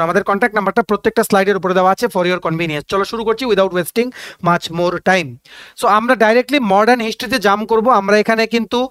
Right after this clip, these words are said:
ক্লেভারলি পড়বো, ঠিক আছে? সমস্ত কিছু পড়ে যাওয়া এই শর্ট টাইমে ইম্পসিবল। আমরা ঠিক ওই জায়গাগুলো ধরবো যেগুলো তোমাদের পরীক্ষাতে জিজ্ঞেস করবে,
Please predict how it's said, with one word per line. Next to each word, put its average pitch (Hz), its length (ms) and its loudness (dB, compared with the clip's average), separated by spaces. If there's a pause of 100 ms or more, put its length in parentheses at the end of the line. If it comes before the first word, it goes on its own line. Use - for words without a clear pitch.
(380)
ক্লেভারলি 254 600 4 (100)
পড়বো, 175 240 0 (100)
ঠিক 240 140 2
আছে? 190 100 -2 (200)
সমস্ত 277 420 0 (120)
কিছু 254 240 -4
পড়ে 226 220 4
যাওয়া 226 220 4
এই 208 140 0
শর্ট 196 260 -2
টাইমে 208 280 2
ইম্পসিবল। 160 500 -6 (440)
আমরা 202 260 2
ঠিক 254 100 2 (220)
ওই 277 140 4
জায়গাগুলো 247 300 2 (100)
ধরবো 208 260 2
যেগুলো 208 280 0
তোমাদের 196 300 2
পরীক্ষাতে 175 400 0
জিজ্ঞেস 156 260 -2
করবে, 135 160 -6